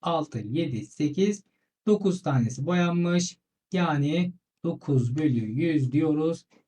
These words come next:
ve kesirler konumuzu burada bitiriyoruz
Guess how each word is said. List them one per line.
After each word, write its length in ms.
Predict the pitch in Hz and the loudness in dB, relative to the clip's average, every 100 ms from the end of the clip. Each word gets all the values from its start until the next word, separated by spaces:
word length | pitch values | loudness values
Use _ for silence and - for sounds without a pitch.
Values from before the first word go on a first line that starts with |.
| _ 139 | _ -4
ve 240 | 151 139 - _ | -2 -4 -10 _
kesirler 580 | - 196 190 139 120 117 | 0 0 2 2 2 0
konumuzu 680 | - 190 151 143 156 170 180 - _ _ | 0 0 0 -2 -2 -2 -4 -12 _ _
burada 500 | 208 190 175 170 180 - _ - | 4 4 4 0 -2 -8 _ -6
bitiriyoruz 760 | 196 190 160 135 131 175 196 | -4 -2 0 2 2 2 -2